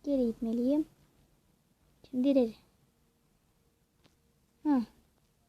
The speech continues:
Şimdi çok geri gitmemeliyim. Ha. Ay, gidiyordum az kalsın.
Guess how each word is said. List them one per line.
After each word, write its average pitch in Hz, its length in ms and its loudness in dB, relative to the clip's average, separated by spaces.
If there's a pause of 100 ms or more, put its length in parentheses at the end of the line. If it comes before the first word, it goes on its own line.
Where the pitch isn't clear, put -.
(640)
Şimdi 285 220 0
çok - 300 -8
geri 254 200 -2
gitmemeliyim. 247 760 0 (1300)
Ha. 247 120 -6 (2750)
Ay, 330 520 10
gidiyordum 294 420 4
az 277 200 2
kalsın. 277 460 -2